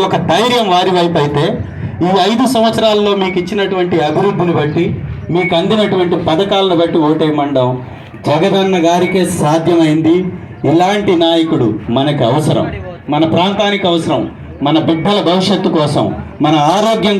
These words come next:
కోసం, నాడు నేడు కింద విద్యాలయాలతో పాటు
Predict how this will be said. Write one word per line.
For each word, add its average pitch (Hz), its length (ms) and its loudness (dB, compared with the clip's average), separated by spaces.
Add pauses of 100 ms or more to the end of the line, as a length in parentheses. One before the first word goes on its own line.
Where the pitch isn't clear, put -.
కోసం, 180 300 0 (600)
నాడు 202 360 2 (140)
నేడు 190 260 2 (120)
కింద 170 200 2 (120)
విద్యాలయాలతో 165 840 2
పాటు 147 240 2